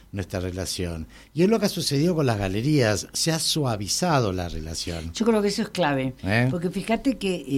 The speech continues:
Speaker 2: eh, uno ve que las galerías ahora,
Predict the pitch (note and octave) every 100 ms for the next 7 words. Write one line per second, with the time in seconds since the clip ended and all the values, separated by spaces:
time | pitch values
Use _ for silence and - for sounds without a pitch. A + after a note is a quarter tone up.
0 | C#3 C3+ D#3+ E3 F3 D#3+ F3 E3 D#3+ -
1 | - - - - - _ _ _ D#3+ D3+
2 | C#3+ - C#3+ C3+ D3 D3+ F3+ G3+ - F3+
3 | E3+ D#3+ D3+ D#3+